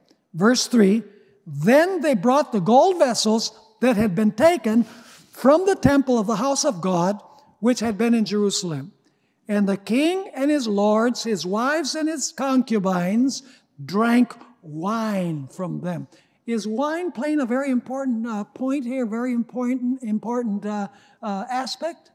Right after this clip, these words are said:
of this story? Absolutely. They drank wine. And now notice, because they drank wine, they fell into idolatry. Correct? And so it says,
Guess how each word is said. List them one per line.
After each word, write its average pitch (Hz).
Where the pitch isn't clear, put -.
of 190
this 233
story? 254
Absolutely. 240
They 262
drank 277
wine. 254
And 285
now 330
notice, 262
because 320
they 392
drank 302
wine, 254
they 214
fell 240
into 214
idolatry. 196
Correct? 302
And 254
so 285
it 269
says, 285